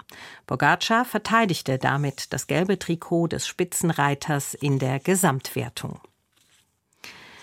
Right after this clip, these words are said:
Bei der Schwimm-W M in Singapur hat Florian Wellbrock seine zweite Goldmedaille im Freiwasser gewonnen.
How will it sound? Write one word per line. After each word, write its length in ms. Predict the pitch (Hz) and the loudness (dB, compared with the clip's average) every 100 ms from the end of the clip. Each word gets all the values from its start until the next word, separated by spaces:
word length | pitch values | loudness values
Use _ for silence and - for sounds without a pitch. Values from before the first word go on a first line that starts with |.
| - - - _ | -20 -20 -20 _
Bei 120 | 202 | 4
der 200 | 196 202 | 6 6
Schwimm-W 500 | 190 185 254 269 190 | 4 4 6 8 6
M 360 | 165 156 208 247 | 4 4 6 6
in 220 | 185 196 | 6 6
Singapur 880 | 175 233 220 147 - 147 156 233 233 | 8 6 6 2 0 0 2 2 2
hat 160 | 208 208 | 0 0
Florian 640 | 196 190 220 190 175 143 | 2 4 4 4 4 4
Wellbrock 500 | 143 165 143 151 - | 2 2 4 2 2
seine 300 | 151 147 139 | 0 2 0
zweite 640 | - 151 143 165 175 175 | -2 2 4 4 2 2
Goldmedaille 920 | 160 156 196 202 170 160 156 165 165 - | 4 4 4 2 2 4 4 4 2 2
im 360 | 180 196 214 220 - | 6 8 6 4 -6
Freiwasser 760 | - 156 165 160 147 - 131 | 0 4 6 4 2 0 0
gewonnen. 520 | 131 135 143 151 143 | 2 4 6 6 4